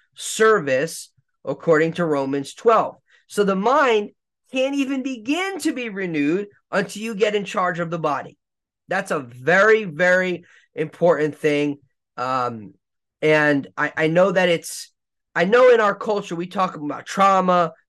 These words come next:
pain, but the Bible talks actually more <laughs> about sin. Uh, and so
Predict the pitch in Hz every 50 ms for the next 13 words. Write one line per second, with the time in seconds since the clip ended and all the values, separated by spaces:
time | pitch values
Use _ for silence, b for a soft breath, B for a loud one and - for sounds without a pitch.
0 | _ - - 202 196 196 190 185 185 180 180 170 170 _ _ _ _ _ _ -
1 | 160 165 165 - 165 165 147 175 202 247 269 254 214 190 - - 185 170 - -
2 | 180 180 175 - 175 156 160 165 165 165 165 165 - 160 160 151 - - - 208
3 | 220 208 175 151 139 139 - b b b b b b b - 143 147 143 139 127
4 | - - 160 160 151 - - 196 175 165 147